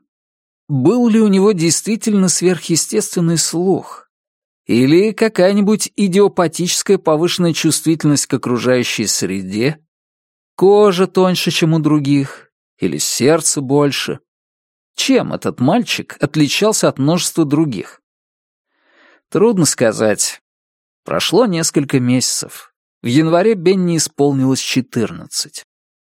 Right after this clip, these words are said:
Он учился в последнем классе средней школы, и хотя он уверял, что не переживает из-за предстоящего перехода в старшие классы, весной он выглядел более раздражительным, чем обычно,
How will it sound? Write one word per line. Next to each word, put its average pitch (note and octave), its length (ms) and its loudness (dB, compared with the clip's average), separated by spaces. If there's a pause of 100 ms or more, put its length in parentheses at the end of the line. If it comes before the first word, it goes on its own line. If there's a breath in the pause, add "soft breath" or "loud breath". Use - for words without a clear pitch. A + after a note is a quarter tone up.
(240)
Он F3+ 160 0
учился G3+ 440 0
в - 80 -12
последнем F#3+ 520 0
классе F3 400 0
средней C#3+ 480 0
школы, D#3+ 580 0 (340 soft breath)
и B2+ 100 -2
хотя D3+ 340 2
он D3 140 2
уверял, C#3 480 2
что - 300 -2
не C3 180 2
переживает C#3 760 0
из-за A#2+ 360 0
предстоящего B2+ 840 -2
перехода B2 540 0
в - 40 -6
старшие A2 520 -2
классы, - 640 -2 (520)
весной G2+ 480 0
он G3+ 100 0
выглядел G#3 420 0
более D#3+ 400 2
раздражительным, B2+ 880 0
чем B2 300 0
обычно, G2 720 -2